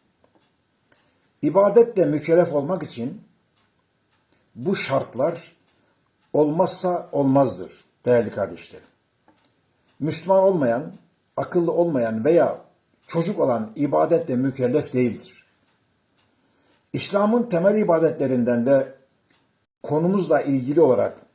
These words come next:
oruç ibadeti için bir şart daha var. O da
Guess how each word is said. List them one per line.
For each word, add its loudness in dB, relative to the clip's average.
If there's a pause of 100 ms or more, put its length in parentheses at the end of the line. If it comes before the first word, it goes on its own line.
(1600)
oruç 2
ibadeti -2
için -4 (440)
bir 0
şart -4
daha 0
var. -10 (2250)
O 0
da 0